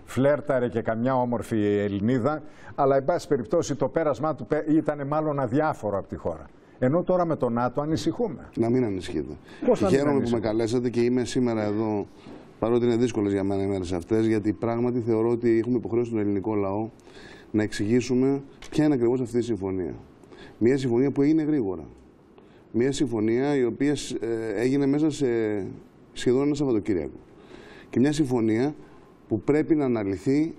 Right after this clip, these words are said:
Speaker 2: όσα μπορούμε να πούμε στον ελληνικό λαό και αποτελεί
Speaker 1: Και μια συμφωνία για την οποία η κυβέρνησή σας άλλαξε γνώμη εντός είκοσι τεσσάρων ώρων.
Speaker 2: Δεν
Speaker 1: Θα δείτε το δεύτερο βίντεο. Δεν
Speaker 2: Να
Speaker 1: θα
Speaker 2: το
Speaker 1: παίξω
Speaker 2: δω και το
Speaker 1: άλλο.
Speaker 2: δεύτερο βίντεο.
Speaker 1: Δεν θα σας διακόψω ξανά,
Speaker 2: Όσα
Speaker 1: παρά μόνο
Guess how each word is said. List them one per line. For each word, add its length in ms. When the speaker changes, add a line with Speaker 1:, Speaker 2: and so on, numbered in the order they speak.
Speaker 2:
όσα 260
μπορούμε 360
να 100
πούμε 180
στον 140
ελληνικό 380
λαό 300
και 120
αποτελεί 500
Speaker 1:
Και 60
μια 220
συμφωνία 480
για 180
την 100
οποία 240
η 40
κυβέρνησή 640
σας 340
άλλαξε 500
γνώμη 500
εντός 360
είκοσι 240
τεσσάρων 460
ώρων. 340
Speaker 2:
Δεν 280
Speaker 1:
Θα 160
δείτε 300
το 160
δεύτερο 420
βίντεο. 340
Δεν 160
Speaker 2:
Να 60
Speaker 1:
θα 60
Speaker 2:
το 80
Speaker 1:
παίξω 180
Speaker 2:
δω 60
και 60
το 60
Speaker 1:
άλλο. 100
Speaker 2:
δεύτερο 260
βίντεο. 160
Speaker 1:
Δεν 140
θα 140
σας 200
διακόψω 720
ξανά, 460
Speaker 2:
Όσα 160
Speaker 1:
παρά 160
μόνο 60